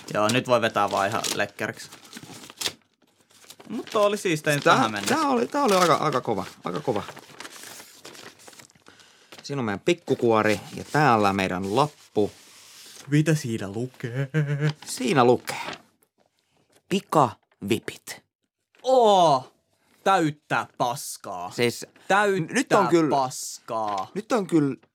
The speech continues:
Speaker 2: niin low tier paskaa, kun vaan paska o-, voi olla.
Speaker 1: Niinku mä,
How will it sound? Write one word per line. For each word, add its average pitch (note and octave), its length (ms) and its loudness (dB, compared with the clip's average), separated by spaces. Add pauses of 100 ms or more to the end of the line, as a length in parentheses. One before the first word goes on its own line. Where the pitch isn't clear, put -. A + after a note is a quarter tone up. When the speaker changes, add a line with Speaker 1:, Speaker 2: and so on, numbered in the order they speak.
(520)
Speaker 2:
niin F3+ 540 4
low E3+ 300 6
tier G2+ 340 -2
paskaa, A2 480 0
kun F#2+ 140 -4
vaan G2+ 200 4
paska - 460 2
o-, G2 160 -4
voi F#2+ 220 -2
olla. F#2+ 400 0 (100)
Speaker 1:
Niinku E3+ 440 0
mä, G3 280 0